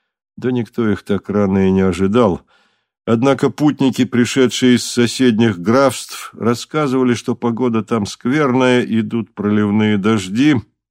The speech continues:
и уже случаются первые заморозки. Не слишком отрадное будущее для королевского войска, находящегося в незнакомой болотистой местности,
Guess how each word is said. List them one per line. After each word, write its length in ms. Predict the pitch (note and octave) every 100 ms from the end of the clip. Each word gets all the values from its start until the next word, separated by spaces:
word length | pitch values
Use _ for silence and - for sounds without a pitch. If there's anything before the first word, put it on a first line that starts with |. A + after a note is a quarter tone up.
| _
и 100 | -
уже 340 | A2+ G2+ G2+ A#2+
случаются 840 | - F#2+ F#2 G#2+ A2 G#2 - G2+
первые 540 | - G#2 G2+ F#2+ F#2+
заморозки. 720 | F2 F2 G#2 E2+ C#2 - - - _ _ _ _ _ _ _ _
Не 160 | - A#2+
слишком 540 | - A2 G2 - F2+
отрадное 520 | F#2 G2+ F#2+ E2+ F2+
будущее 680 | E2+ G2 G2+ F2+ - G#2 F#2+ _ _ _ _ _
для 260 | - F#2+ G2+
королевского 960 | - G2 F#2+ F#2+ G2 - - G2 G2
войска, 500 | F2+ F#2+ G2 - -
находящегося 1000 | F#2 F#2 - F2+ F#2+ F2+ - F#2+ F#2 -
в 80 | F2+
незнакомой 720 | G2 F#2+ G2 F#2+ G#2 G2 F#2+
болотистой 680 | F2 F#2+ G2 F#2+ F2+ - G2+
местности, 680 | F#2+ G#2+ G#2+ B2+ A2 -